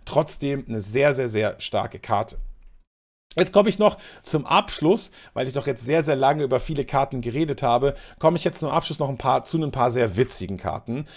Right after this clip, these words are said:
Sir Ginger, the Meal Ender, darf natürlich nicht fehlen. Gingerbread Cookie Lady ist ziemlich sauer, weil Gingerbread Man einfach von Garruk gefuttert wurde und das sieht man hier auch.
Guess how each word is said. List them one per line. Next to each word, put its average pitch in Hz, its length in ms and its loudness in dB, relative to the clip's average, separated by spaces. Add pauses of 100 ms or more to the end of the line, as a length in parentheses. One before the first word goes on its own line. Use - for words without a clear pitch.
(140)
Sir 190 260 8
Ginger, 196 540 8
the 139 160 8
Meal 175 360 8
Ender, 127 320 2
darf 123 220 0
natürlich 123 320 -4
nicht 107 160 -8
fehlen. 135 380 -2 (380)
Gingerbread 165 1600 4
Cookie 156 520 0
Lady 143 460 2
ist - 400 -2
ziemlich 208 400 2
sauer, 139 540 8 (220)
weil 131 260 4
Gingerbread 139 640 2
Man 156 500 0
einfach 123 300 -2
von 123 240 -4
Garruk 135 320 4
gefuttert 151 480 0
wurde 110 260 0
und 135 140 -4
das 113 120 0
sieht 135 200 -4
man 101 160 -6
hier 101 180 -2
auch. - 240 2